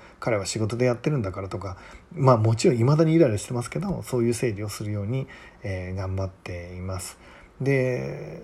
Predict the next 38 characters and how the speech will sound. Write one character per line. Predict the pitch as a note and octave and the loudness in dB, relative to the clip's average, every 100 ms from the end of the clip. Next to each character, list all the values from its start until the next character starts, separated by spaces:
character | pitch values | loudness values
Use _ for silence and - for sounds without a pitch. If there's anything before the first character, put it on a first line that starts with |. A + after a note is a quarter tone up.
| - | -12
そ | - E3+ | 2 4
う | |
い | |
う | |
こ | F3 | 4
と | D#3+ | 2
が | A#2 | 0
で | F3 | -2
き | - | -2
た | |
時 | F#3 G#3+ | -4 0
に | G#3+ | 2
僕 | B2 A2+ | 2 0
も | C3+ B2+ | 0 -2
一 | - A#2+ | -2 -4
ス | - | 0
テ | C3+ | -2
ー | G2+ | 0
ジ | G2 | -2
上 | |
が | G2+ | -4
れ | A2+ | -2
る | A2+ | -4
し、 | - A#3+ D3 - - - - | -6 -6 -6 -8 -20 -18 -8
ま | A2+ | -4
あ、 | |
も | G2 A2+ | -2 -2
ち | - D4+ | -2 0
ろ | D4 | 2
ん | F3 | 2
難 | - | 0
し | B2 | -4
い | A#2 | -4
ん | |
で | F2 | -8
す | |
け | - | -8
ど、 | E2+ | -10